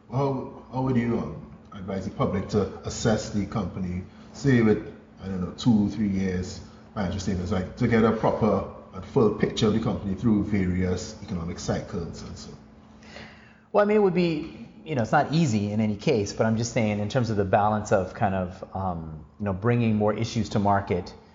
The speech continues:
Speaker 2: I, I'm certain that, you know, having audited financial statements for five years,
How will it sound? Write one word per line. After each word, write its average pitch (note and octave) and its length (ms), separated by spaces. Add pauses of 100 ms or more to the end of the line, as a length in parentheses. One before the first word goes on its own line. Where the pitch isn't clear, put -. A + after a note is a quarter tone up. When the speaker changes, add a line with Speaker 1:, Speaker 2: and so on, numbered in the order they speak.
(200)
Speaker 2:
I, A2 100
I'm A#2+ 180
certain C3 460
that, G#2+ 380 (1000)
you B2 100
know, A2 60
having B2+ 680 (180)
audited A#2+ 360
financial A2 400
statements G2+ 800
for A2 120
five G#2 300
years, G2+ 480